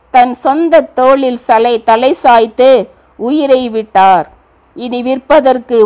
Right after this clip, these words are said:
ஒன்றும் மீதி இல்லை. இருந்ததை சந்தேகம் கொண்டு ஈட்டியை தூக்கி குத்தி பார்த்தனர். இரத்தமும் தண்ணீரும் இறுதி துளிகளா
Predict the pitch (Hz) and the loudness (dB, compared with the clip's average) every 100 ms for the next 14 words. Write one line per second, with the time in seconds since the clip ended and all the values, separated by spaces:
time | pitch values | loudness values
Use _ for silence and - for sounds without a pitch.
0 | 226 254 285 302 294 285 247 175 - 202 | 0 -2 -2 -4 -2 -4 -6 -12 -12 -8
1 | 240 269 254 226 220 208 208 226 175 _ | -6 -6 -6 -6 -6 -2 0 0 -8 _
2 | _ _ _ - - 339 320 285 262 233 | _ _ _ -6 -2 0 2 2 2 -2
3 | 226 - 220 240 240 269 - 269 240 226 | -6 -6 -6 -4 0 0 0 -6 -4 -6
4 | 226 233 285 294 _ _ _ - 254 302 | -2 -2 -2 -4 _ _ _ -10 -6 -6
5 | 294 277 254 226 220 - 294 311 - 254 | -6 -2 0 0 -2 -6 -6 -6 -6 -2
6 | 208 - _ _ - 262 - 269 254 220 | -2 -4 _ _ -12 -12 -8 -10 -2 0
7 | 214 226 208 208 208 185 170 _ _ _ | 0 -2 -4 -2 -2 -2 -6 _ _ _
8 | _ _ - 233 240 277 269 254 233 202 | _ _ -2 0 0 0 0 0 -2 -6
9 | 208 - 220 254 277 277 262 233 196 220 | -10 -4 -2 -2 -2 0 0 0 -2 -12
10 | _ _ - 285 320 311 294 233 254 262 | _ _ -8 -4 -2 -4 -6 -4 -4 -2
11 | 277 269 240 | 0 2 4